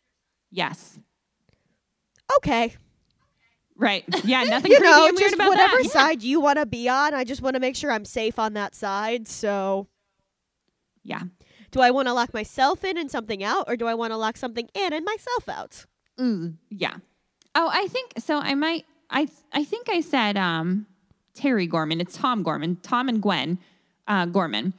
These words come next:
Speaker 1: So, uh, soon after moving in, Tom and his kids were out in the fields, and they saw a wolf in the distance.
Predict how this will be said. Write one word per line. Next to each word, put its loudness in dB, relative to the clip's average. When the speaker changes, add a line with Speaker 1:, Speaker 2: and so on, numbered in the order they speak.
Speaker 1:
So, 0
uh, 0
soon -4
after -4
moving -2
in, 0
Tom 0
and 0
his -2
kids -2
were 0
out -2
in -4
the -2
fields, -2
and 2
they 4
saw 0
a 0
wolf -2
in 4
the 2
distance. -4